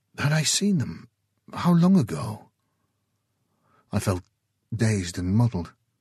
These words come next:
Once or twice I walked up and down the room unsteadily. My memory seemed dull, and already the thing I had witnessed came back to me with an effort.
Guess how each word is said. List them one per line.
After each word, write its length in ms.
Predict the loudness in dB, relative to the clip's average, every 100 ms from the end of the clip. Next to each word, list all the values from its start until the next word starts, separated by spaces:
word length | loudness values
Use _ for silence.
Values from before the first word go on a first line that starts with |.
| _ _ _ _ _ _ -20 -20 _
Once 300 | 4 4 6
or 100 | 2
twice 320 | 4 2 4
I 140 | 4 4
walked 300 | 4 2 2
up 160 | 2
and 100 | 4
down 180 | 6 6
the 80 | 4
room 260 | 4 4
unsteadily. 680 | 4 4 0 -2 -2 -4 -6 _ _ _ _ _ _ _ -20 _
My 100 | 4
memory 360 | 8 8 6 4
seemed 440 | 2 4 4 4
dull, 240 | 4 2
and 240 | 0 -2 -6 -12 -8
already 340 | -6 -2 -2
the 120 | -4
thing 360 | -6 -6 -4 -2
I 100 | -4
had 200 | -6 -6
witnessed 360 | -8 -8 -8 -8
came 380 | -6 -6 -6
back 280 | -6 -8 -10
to 100 | -8
me 100 | -8
with 160 | -6 -4
an 100 | -2
effort. 340 | -2 -6 -12